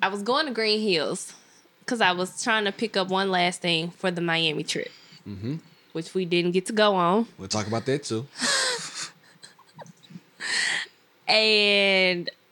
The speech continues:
Speaker 1: Blake got hungry, so I was like, 'cause it was like eleven, so it's around the time he was supposed to eat.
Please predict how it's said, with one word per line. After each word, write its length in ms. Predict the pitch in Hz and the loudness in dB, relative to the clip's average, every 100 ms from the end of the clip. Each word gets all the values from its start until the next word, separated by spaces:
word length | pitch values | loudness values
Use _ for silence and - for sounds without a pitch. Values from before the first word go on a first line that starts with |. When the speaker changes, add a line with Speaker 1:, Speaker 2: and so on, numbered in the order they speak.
| _ _ _ _ _ 185 | _ _ _ _ _ -4
Speaker 1:
Blake 260 | 214 220 | 2 4
got 140 | 214 202 | 4 2
hungry, 320 | 226 175 170 | 2 2 0
so 120 | 190 | 4
I 40 | 196 | 2
was 100 | 190 | 4
like, 160 | 156 - 190 | 0 0 -6
'cause 140 | - 277 | -4 -2
it 60 | |
was 120 | 330 | 0
like 160 | 233 196 | -2 -2
eleven, 300 | 175 165 175 | 0 0 2
so 120 | 269 | 0
it's 100 | 349 | 0
around 240 | 262 214 190 | 2 2 2
the 60 | |
time 220 | 196 170 175 | 0 0 0
he 60 | |
was 100 | 170 | -2
supposed 200 | - 165 | -2 -6
to 100 | - | -4
eat. 180 | 165 - | -6 -6